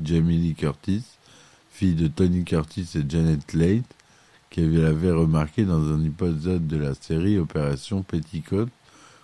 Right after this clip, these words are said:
pour son physique androgyne. Dans une interview, Carpenter admet que Jamie Lee Curtis n'était pas son premier choix pour Laurie. « Je ne savais pas qui elle était. » Le réalisateur voulait Anne Lockhart,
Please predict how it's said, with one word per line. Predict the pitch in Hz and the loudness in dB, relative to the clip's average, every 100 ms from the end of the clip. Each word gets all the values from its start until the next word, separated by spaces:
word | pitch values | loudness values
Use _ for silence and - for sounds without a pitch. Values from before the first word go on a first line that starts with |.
| _ | _
pour | - 80 | -6 -6
son | - 78 | -2 -4
physique | 78 85 98 101 | -4 -4 -4 -2
androgyne. | 90 78 78 80 73 69 69 62 - _ _ _ _ _ _ _ _ _ _ _ _ _ _ - 67 69 71 - | -2 -2 0 0 0 -4 -6 -8 -16 _ _ _ _ _ _ _ _ _ _ _ _ _ _ -16 -12 -12 -12 -10
Dans | 82 82 | -2 0
une | 80 87 | 2 2
interview, | 92 87 87 80 90 107 | 2 2 2 2 4 2
Carpenter | 104 87 80 80 - - 82 76 107 | 2 0 0 -2 -12 -4 -2 0 0
admet | 104 82 80 90 | 2 2 2 0
que | 92 78 | -2 -4
Jamie | 73 85 85 82 | -2 0 0 0
Lee | 87 | -2
Curtis | 78 80 73 - 101 | -4 -4 -6 -8 -6
n'était | - 78 73 80 | -2 -2 -2 -4
pas | 76 92 90 | -4 -4 -4
son | - 82 | -4 -8
premier | - 85 82 73 | -4 -2 0 -2
choix | - 92 82 | -4 -6 -4
pour | 80 78 | -4 -2
Laurie. « | 78 73 87 131 - - - - - _ | 0 0 -2 -4 -8 -20 -20 -20 -20 _
Je | - 82 | -8 -6
ne | |
savais | 76 - 78 78 | -4 -2 -2 0
pas | 87 101 | 0 0
qui | - | 0
elle | 92 82 | 0 2
était. » | 78 - 73 - _ _ _ _ - | 0 -2 -6 -6 _ _ _ _ -6
Le | 85 | 0
réalisateur | 82 85 80 78 71 98 101 | 2 2 2 0 0 0 2
voulait | 87 78 78 | 2 0 0
Anne | 85 87 | 0 2
Lockhart, | 82 76 - 90 107 | 2 -2 0 0 0